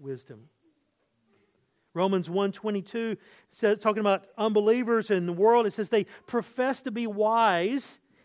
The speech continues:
but they became fools." They became fools because they rejected the truth. They suppressed the truth in unrighteousness. And they tried to figure out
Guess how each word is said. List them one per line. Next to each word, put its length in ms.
but 100
they 140
became 400
fools." 580
They 60
became 280
fools 300
because 240
they 140
rejected 540
the 100
truth. 640
They 100
suppressed 520
the 100
truth 320
in 100
unrighteousness. 920
And 100
they 80
tried 340
to 80
figure 560
out 320